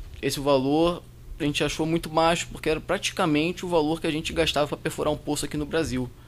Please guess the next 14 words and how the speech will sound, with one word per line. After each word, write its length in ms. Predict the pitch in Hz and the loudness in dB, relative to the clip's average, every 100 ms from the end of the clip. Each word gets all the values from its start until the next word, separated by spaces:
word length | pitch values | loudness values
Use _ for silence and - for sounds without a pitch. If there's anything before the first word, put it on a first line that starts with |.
| - | -12
né? 240 | - 120 143 - - - | -4 -2 -2 -8 -16 -8
A 80 | 107 | -4
gente 280 | 113 127 - | -2 -4 -4
com, 360 | 123 113 104 107 - - - - | -4 -4 -6 -10 -18 -20 -18 -8
com 120 | 117 | -6
toda, 680 | 104 127 139 135 120 95 98 - - - - - - | -2 0 2 4 2 0 -6 -12 -14 -14 -18 -14 -6
é, 760 | 50 50 50 50 50 - - - | -4 -2 -2 -2 -4 -4 -8 -6
estrutura 840 | - - 120 - 131 135 117 104 | -4 -2 -4 -2 2 4 2 0
já 280 | 110 110 101 | 0 0 0
aqui, 640 | - - 120 131 117 110 - - - - | -4 -6 -2 0 -2 -4 -8 -14 -16 -8
a 40 | |
gente 220 | 107 113 - | -4 -2 -2
gastaria 440 | 117 - 117 123 | 0 0 0 0
isso. 340 | 107 101 - | 0 -4 -6